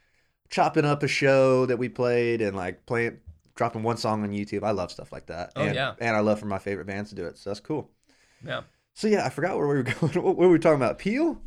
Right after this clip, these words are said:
Speaker 2: Oh, yeah.
Speaker 1: Oh, we were talking
Speaker 2: Uh,
Speaker 1: about live stream. Let, let's keep going on Peel 'cause there's a few more on there I really liked. I really
Speaker 2: Yeah.
Speaker 1: liked Fade in the Line. I wrote that one down.
Speaker 2: Mm-hmm.
Speaker 1: The drum solo, or the little breakdown section in that one's really cool.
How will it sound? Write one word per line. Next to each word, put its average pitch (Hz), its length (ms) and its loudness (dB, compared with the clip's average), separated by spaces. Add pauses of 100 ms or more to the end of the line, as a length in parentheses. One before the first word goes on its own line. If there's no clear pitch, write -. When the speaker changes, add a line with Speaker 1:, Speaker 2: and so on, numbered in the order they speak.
(320)
Speaker 2:
Oh, 208 120 2
yeah. 175 140 2
Speaker 1:
Oh, 190 40 4
we 190 60 10
were 175 40 10
talking 190 180 6
Speaker 2:
Uh, 160 60 2
Speaker 1:
about 139 100 -2
live 156 280 4
stream. 175 260 -4
Let, 156 400 -2
let's 202 140 2
keep 254 160 0
going 196 160 2
on 151 100 0
Peel 151 220 2
'cause 135 80 -8
there's 170 160 0
a 135 40 -6
few 151 200 -4
more 131 180 -4
on 110 80 -6
there 101 120 -4
I - 20 -4
really 95 180 -2
liked. 82 240 -10
I 110 40 -4
really 175 160 0
Speaker 2:
Yeah. 147 80 2
Speaker 1:
liked 110 140 0
Fade 135 220 0
in 120 60 -2
the 113 80 -4
Line. 107 260 -2
I 95 40 -8
wrote 101 140 -4
that 101 140 -4
one 95 80 -12
down. 95 240 -12 (100)
Speaker 2:
Mm-hmm. 147 180 -2 (160)
Speaker 1:
The - 80 -2
drum 151 260 0
solo, 151 300 4
or 139 40 8
the 139 60 6
little 165 180 6
breakdown 123 460 2
section 113 280 -2
in 104 60 -8
that 95 120 -6
one's 101 180 -8
really 87 140 -6
cool. 73 260 -14